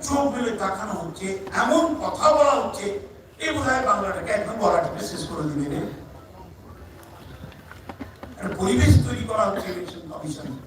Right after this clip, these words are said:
ভারতীয় জনতা পার্টি। বিহার নিয়ে এক্সপেরিমেন্ট শুরু হয়েছে, বাংলার দিকে এগিয়ে আসবে।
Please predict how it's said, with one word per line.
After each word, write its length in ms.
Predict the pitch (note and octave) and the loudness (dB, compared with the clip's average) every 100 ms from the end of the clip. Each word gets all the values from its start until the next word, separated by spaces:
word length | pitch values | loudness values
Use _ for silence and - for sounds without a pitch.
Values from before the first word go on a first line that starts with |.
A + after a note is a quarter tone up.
| - - - - - - - - - | -18 -20 -20 -20 -20 -20 -20 -20 0
ভারতীয় 460 | G3 G3 G3 F#3+ | 6 6 4 0
জনতা 340 | F3+ F3+ - - | 0 0 2 2
পার্টি। 500 | - - - - - - - - - | 2 -2 -6 -10 -16 -18 -20 -20 -14
বিহার 400 | - B3 C4 B3+ | 0 4 6 4
নিয়ে 160 | B3 B3 | 2 0
এক্সপেরিমেন্ট 540 | - B3 B3+ B3 B3 | -4 -6 -4 -4 -4
শুরু 220 | - C#4 | -6 -2
হয়েছে, 300 | C4+ B3 - | 2 2 0
বাংলার 460 | G3 G#3+ A3+ A#3 - | -4 -2 0 -2 -2
দিকে 140 | G3+ | -6
এগিয়ে 400 | G#3+ F#3+ - E3+ | -6 -6 -6 -6
আসবে। 240 | - - | -6 -8